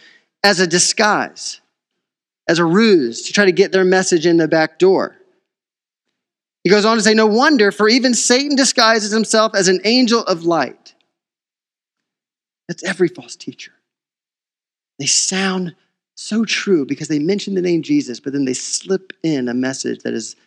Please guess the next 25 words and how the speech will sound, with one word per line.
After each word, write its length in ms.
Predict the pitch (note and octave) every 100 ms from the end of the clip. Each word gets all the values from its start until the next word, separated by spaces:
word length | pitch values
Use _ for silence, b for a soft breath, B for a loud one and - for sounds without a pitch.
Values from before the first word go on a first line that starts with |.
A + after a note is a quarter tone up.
| -
man-centered 800 | B2+ D3 D3 C#3 C#3+ B2 F#2+ G2+
in 80 |
the 80 | G#2
back 280 | - G2+ _
door. 180 | - - _ _ _ _ _ _ _ _ _ _ _ _ _ _ _ _ _ _ _ _ _ _ _ _ _
Verse 200 | E3 E3+
twenty-two 640 | - F#3 F3 - G#3+ F3+ E3
of 80 | C#3
this, 220 | D3+ -
of 160 | D3+
chapter 260 | C#3 D#3+ E3
eleven 340 | D#3 D3+ D3+
says 320 | C#3+ D#3 D3 C3
this. 280 | F3 D#3+
He 80 | D#3
says, 400 | C#3+ D3+ D3 C#3 b b b
"Are 120 | D3 D#3
they 140 | C#3+
Hebrews? 720 | A#2+ D3 C#3 A#3 D4+ - - _ _ _ _ _ _ -
So 220 | - C3+
am 80 | F3+
I. 360 | A#3 D#3 F#2+ _ _ _ _ _ _ _ _ _ _ _ _ _ _
Are 80 | -
they 160 | D#3+ D#3
Israelites? 760 | F3 G#3 A3 A3 D#4 A3 -